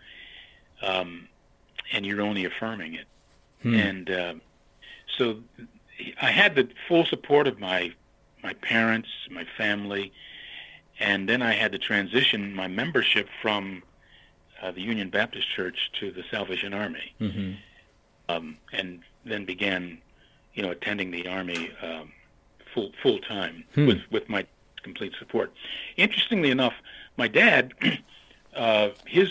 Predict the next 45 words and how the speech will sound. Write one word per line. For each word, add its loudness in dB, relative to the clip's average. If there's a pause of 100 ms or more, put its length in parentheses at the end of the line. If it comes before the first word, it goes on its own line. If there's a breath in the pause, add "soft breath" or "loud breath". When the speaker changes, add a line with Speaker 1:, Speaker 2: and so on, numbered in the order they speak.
(120)
Speaker 1:
appreciation 4
and -6
understanding 0 (480 soft breath)
of -10
the -10
Salvation 0
Army -4
grew -4
deeper -6
and -8
deeper, -6
and -8 (460 loud breath)
he -2
really, -2
he -8
really -4
became, -2 (800 soft breath)
he -2
loved 4 (160)
the -4
Army 0
so -2
much. -4
I -8
rem-, -8
remember -4
him -4 (120)
saying 2
to -8
me -6
one -8
time, -6 (460 loud breath)
"Son, 2
if, -6 (100)
if -6
I 2
knew 0
the -8
Salvation -2
Army -6
when -8
I -4
was -6
coming -8
up, -8